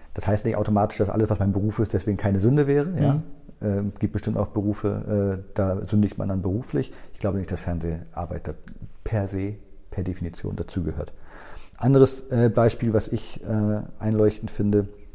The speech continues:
Speaker 1: Thema Alkohol. Ähm, wenn ich mal ein Bier trinke oder ein Glas Wein oder was auch immer, äh, dann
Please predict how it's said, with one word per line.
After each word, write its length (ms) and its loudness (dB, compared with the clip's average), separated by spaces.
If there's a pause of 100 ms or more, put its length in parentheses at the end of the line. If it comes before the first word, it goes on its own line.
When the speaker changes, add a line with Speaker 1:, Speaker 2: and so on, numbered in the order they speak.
(600)
Speaker 1:
Thema 240 10
Alkohol. 440 4 (540)
Ähm, 540 4 (2500)
wenn 600 4 (1000)
ich 320 0 (1600)
mal 380 2 (180)
ein 80 -2
Bier 200 4
trinke 340 -4 (240)
oder 140 -6
ein 60 -4
Glas 280 -4
Wein 320 -2
oder 120 -8
was 140 -6
auch 80 -8
immer, 220 -6 (1000)
äh, 200 -4 (600)
dann 260 -2